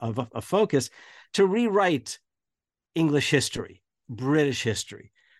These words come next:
to write it in a way that both atte-, that on the one hand definitely attends to the question of class struggle, but also the role that common people, to use the ordinary expression, had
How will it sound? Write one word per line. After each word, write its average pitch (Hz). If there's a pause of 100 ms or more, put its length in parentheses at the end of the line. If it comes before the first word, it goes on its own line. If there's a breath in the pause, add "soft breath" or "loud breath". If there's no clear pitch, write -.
to 170
write 202
it 208
in 160
a 156
way 156
that 135
both 143
atte-, 147
that 139
on 135
the 156
one 233
hand 165
definitely 165
attends 139 (540)
to 147
the 139
question 139
of 120
class 135
struggle, 220
but 185
also 202 (480)
the 165
role 196
that 143
common 175
people, 117
to -
use 120
the 117
ordinary 120
expression, 110 (380 loud breath)
had 170